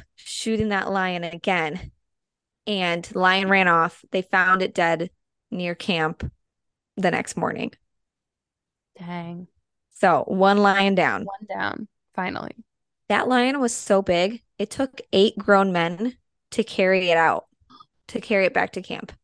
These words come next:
Speaker 2: Oh my God.
Speaker 1: <laughs> Yeah.
Speaker 2: That's gotta be huge. Heavy.
Speaker 1: Yeah. Um.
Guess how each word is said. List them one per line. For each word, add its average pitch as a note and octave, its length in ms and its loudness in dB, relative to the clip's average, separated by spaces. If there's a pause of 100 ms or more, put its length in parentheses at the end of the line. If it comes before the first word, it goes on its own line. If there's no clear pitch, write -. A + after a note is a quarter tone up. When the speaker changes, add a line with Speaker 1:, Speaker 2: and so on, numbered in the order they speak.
(240)
Speaker 2:
Oh D4+ 60 -6
my D4+ 300 -6
God. G#3+ 520 -10
Speaker 1:
<laughs> - 840 -20
Yeah. G#3 500 -2 (300)
Speaker 2:
That's C4+ 300 -4
gotta G3+ 240 -6
be G#3 140 -12
huge. - 680 -14 (180)
Heavy. - 420 -2
Speaker 1:
Yeah. F#3 220 -4 (960)
Um. F3 600 2